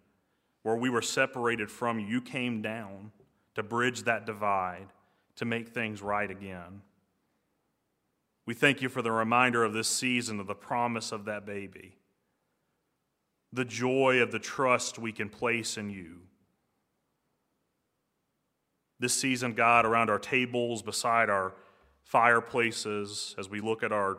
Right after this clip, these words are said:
trees in our homes, help us remember that you walk with us now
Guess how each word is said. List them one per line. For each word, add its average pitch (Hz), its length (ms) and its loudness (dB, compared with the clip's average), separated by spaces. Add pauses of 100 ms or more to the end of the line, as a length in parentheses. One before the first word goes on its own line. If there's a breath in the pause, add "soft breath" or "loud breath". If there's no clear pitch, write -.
trees 113 440 -8
in 104 100 -6
our 98 140 -6
homes, 98 540 -10
help 123 260 -4
us 113 220 -8
remember 98 500 -10 (1800)
that 98 160 -8
you 113 80 -6
walk 117 360 0
with 110 140 -6
us 104 200 -8
now 87 260 -12